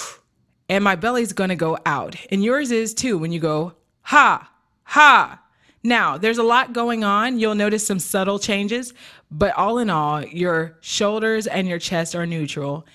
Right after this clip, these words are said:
and your stomach's actually going to go out. Ha! Now, the top part's gonna go down a little bit, but the bottom part of your stomach is going to go outwards.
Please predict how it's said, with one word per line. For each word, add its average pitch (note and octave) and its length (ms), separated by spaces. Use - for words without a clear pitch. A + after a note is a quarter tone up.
and F3+ 160
your E3+ 100
stomach's F#3 440
actually D#3 340
going D#3 240
to D#3+ 80
go D3+ 160
out. - 340
Ha! C4 540
Now, G3+ 160
the F3+ 140
top - 380
part's G3 320
gonna G3+ 180
go F#3+ 160
down F3 240
a F3 60
little E3+ 200
bit, D#3+ 220
but D#3+ 140
the - 220
bottom F#3+ 500
part G3 200
of F3+ 80
your F3+ 120
stomach D#3+ 360
is D#3+ 180
going E3 220
to D#3 60
go D3+ 180
outwards. C3+ 680